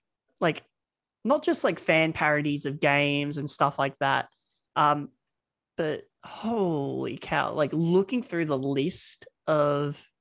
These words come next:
everything here is insane. And if there's, Nintendo and YouTube don't have a great track record, and this is just another thing of it. So a lot of fan channels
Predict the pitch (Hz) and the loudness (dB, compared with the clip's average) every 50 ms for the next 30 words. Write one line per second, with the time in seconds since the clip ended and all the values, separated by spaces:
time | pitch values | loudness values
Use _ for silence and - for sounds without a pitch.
0 | _ _ _ _ - 156 147 151 151 143 - 147 143 151 147 160 214 247 - - | _ _ _ _ 0 0 0 0 -2 -2 -2 -4 -4 -2 -2 -2 -2 -2 -6 -8
1 | _ 156 151 139 156 - - 151 143 - - - 147 151 156 - 160 160 156 - | _ -4 -4 -4 -4 -6 -8 -6 -6 -4 -2 -2 0 0 0 0 -2 -4 -2 -2
2 | 170 160 151 156 - _ _ _ _ - - - - - - - _ _ _ _ | -2 -2 -2 -4 -8 _ _ _ _ -20 -20 -20 -20 -20 -20 -20 _ _ _ _
3 | _ _ _ _ - 190 202 240 254 - 262 277 285 330 311 269 220 190 196 180 | _ _ _ _ -6 -2 0 0 2 2 2 2 2 2 2 2 2 0 -2 -2
4 | - 208 180 165 - 160 160 170 175 165 165 156 175 165 - - - 156 151 - | -2 -2 -2 0 0 0 0 0 -2 -2 0 0 0 0 0 -2 -2 -2 -2 0
5 | - 165 165 - 233 285 320 - - - _ _ _ _ _ _ - 185 180 175 | -2 -4 -2 -2 -2 -2 -4 -6 -12 -16 _ _ _ _ _ _ 0 2 2 4
6 | 175 175 170 170 170 170 170 - - - - 214 175 156 147 190 175 - - 180 | 4 2 0 0 -2 -4 -6 -8 -10 -14 -8 -6 -4 0 2 2 2 2 2 -2
7 | 165 - 160 - - 170 156 160 160 151 151 156 - - 151 147 143 - 147 143 | -2 -2 -2 -2 -2 0 2 4 4 4 2 0 -2 -2 -4 -4 -2 -2 -2 0
8 | 143 147 139 - - - 151 147 147 147 147 151 151 156 156 165 185 208 - - | 2 0 0 0 -2 -2 0 0 0 0 0 -2 -2 0 2 2 0 0 -2 -6
9 | - - - - 196 160 165 160 156 - - - - 180 170 170 165 165 165 - | -12 -14 -10 -8 -6 -6 -4 -4 -6 -8 -12 -10 -6 -4 -4 -2 -2 -4 -6 -8
10 | - 175 165 156 151 151 151 156 - - | -8 -6 -6 -4 -4 -4 -4 -6 -8 -12